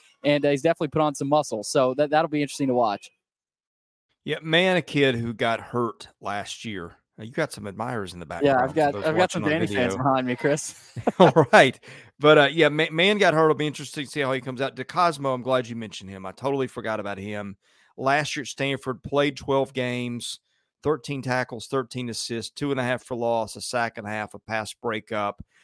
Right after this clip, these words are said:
Speaker 2: Uh, the year before, he played ten games, had a couple of tackles. Looks like he was mostly a special teams contributor. So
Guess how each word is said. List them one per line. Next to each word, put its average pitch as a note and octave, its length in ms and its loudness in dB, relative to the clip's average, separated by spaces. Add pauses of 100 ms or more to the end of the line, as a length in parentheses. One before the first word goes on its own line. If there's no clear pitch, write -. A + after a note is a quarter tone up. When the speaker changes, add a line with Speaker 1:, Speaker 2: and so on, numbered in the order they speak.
(200)
Speaker 2:
Uh, A#2+ 60 -12
the B2 80 -6
year C#3+ 180 -2
before, C#3+ 560 0
he B2 100 -4
played A#2 380 -4
ten C3 260 -6
games, A#2 380 -4
had A2 140 -4
a G2 40 -10
couple A2+ 360 -8
of F#2+ 60 -14
tackles. G2+ 460 -8
Looks G#2+ 160 -16
like G#2+ 140 -10
he A2 100 -12
was G2 160 -14
mostly G2+ 400 -6
a F#2 60 -10
special G#2+ 460 -8
teams G2 280 -14
contributor. F#2+ 540 -10
So G#2 340 0